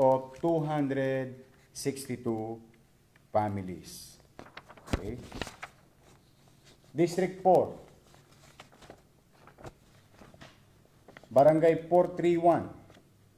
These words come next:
additional fifty-six. Barangay four six two, one hundred thirty-two. Barangay four seven three, additional one hundred thirty-three. Barangay four seven seven,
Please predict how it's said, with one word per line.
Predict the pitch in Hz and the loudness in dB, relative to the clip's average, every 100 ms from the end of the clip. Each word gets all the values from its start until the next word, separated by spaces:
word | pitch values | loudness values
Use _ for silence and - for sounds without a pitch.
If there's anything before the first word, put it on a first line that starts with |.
| _ _ _ _ _ _ _ _ _ - | _ _ _ _ _ _ _ _ _ -8
additional | 120 156 160 165 165 160 160 | 0 0 0 0 0 0 -2
fifty-six. | 175 - - 113 - - - _ _ _ - | -4 -4 -6 -8 -10 -16 -20 _ _ _ 0
Barangay | 120 147 151 160 160 - - | 4 4 4 4 2 -4 2
four | 180 170 | 2 4
six | 175 - - | 0 -6 -2
two, | 180 156 - - - _ _ - | 0 0 -2 -12 -20 _ _ -2
one | 123 143 | 2 2
hundred | 143 160 156 160 151 - | 2 0 0 0 -2 0
thirty-two. | 180 - 117 101 - - _ _ _ _ _ _ _ _ _ - | 0 0 -4 -12 -18 -20 _ _ _ _ _ _ _ _ _ 0
Barangay | 127 151 147 156 156 - - | 2 4 4 4 2 -4 2
four | 175 165 | 4 4
seven | - 170 165 160 147 | 2 2 4 2 0
three, | 175 156 - - - _ _ _ _ _ - | -2 -2 -4 -14 -20 _ _ _ _ _ -4
additional | 131 160 165 165 160 | 0 0 0 2 2
one | 156 160 | 4 2
hundred | 165 165 160 151 - | 2 0 -2 -4 -2
thirty-three. | 185 156 - - - - - _ _ _ _ _ _ _ _ _ - | 0 0 -4 -16 -18 -20 -20 _ _ _ _ _ _ _ _ _ -2
Barangay | 120 143 147 151 151 | 2 4 4 0 4
four | 165 165 | 4 4
seven | - 175 170 170 | 4 2 4 2
seven, | 180 131 92 | 0 0 -4